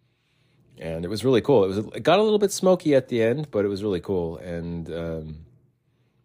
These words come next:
yeah. My mom told me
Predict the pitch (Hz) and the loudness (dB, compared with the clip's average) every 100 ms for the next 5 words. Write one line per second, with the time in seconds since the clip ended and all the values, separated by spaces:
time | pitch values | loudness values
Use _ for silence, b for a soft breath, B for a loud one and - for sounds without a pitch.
0 | _ _ _ - 92 85 76 _ _ _ | _ _ _ -6 -4 -4 -8 _ _ _
1 | _ _ _ _ _ - - 110 113 120 | _ _ _ _ _ -12 -2 2 4 4
2 | 113 - 117 101 110 107 101 | 2 2 2 4 0 -2 -4